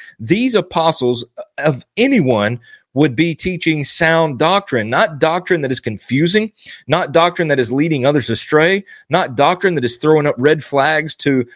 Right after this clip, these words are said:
the nation. They're gonna be teaching sound biblical doctrine day by day. And the ones that are being saved are submitting themselves to that teaching, not trying to usurp that teaching, not trying to t-, change that teaching. They're gonna continue to teach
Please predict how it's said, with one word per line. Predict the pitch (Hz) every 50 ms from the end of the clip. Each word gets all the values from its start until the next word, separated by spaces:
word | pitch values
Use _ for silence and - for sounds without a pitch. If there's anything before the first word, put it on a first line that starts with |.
| - _ -
the | 127 135
nation. | 127 127 143 165 175 - - 208 220 233 - - - - - _
They're | - 120 156 170 208
gonna | 214 214 202 180
be | 165 156
teaching | - - 180 170 175 151 147 120
sound | - - - - 165 170 190 196 202 196 185 165 127 120
biblical | 165 170 190 185 180 175 160 139
doctrine | 113 107 143 151 160 - - - 123 117 110 101
day | 117 135 165 180 185 190 185
by | 156 156 151 147 139
day. | 123 104 107 147 160 147 110 92 90 - - - - - _ _ _ -
And | 143 143 143 143 139 131 120 127 -
the | 120 139 135
ones | 135 151 180 196 214 190
that | 208 190
are | 185 165
being | 160 156 143 120
saved | - - - - 185 180 156 123 123 117 113 -
are | - 131
submitting | - - - 120 117 131 170 190 226 202 196
themselves | 175 156 139 - - 147 135 135 131 117 - - - - _ _ -
to | - 240 247 220
that | 156 135 - -
teaching, | - 120 110 101 - 104 95 101
not | 123 151 - -
trying | - 190 185
to | 175
usurp | 170 175 175 165 - 180 180 185 180 180
that | 180 - -
teaching, | - 113 101 - - 101
not | 117 127 -
trying | - - 175 185
to | 165
t-, | - - - - _
change | - 185 175 196 196 170 131
that | 139 131 - -
teaching. | - 123 113 - - 107 98 - - - - - _ -
They're | - 160
gonna | 160 170 151
continue | - - 135 123 - - 196 208 220 214 214 190
to | 151 127
teach | - - - 240 220 160 143 - - -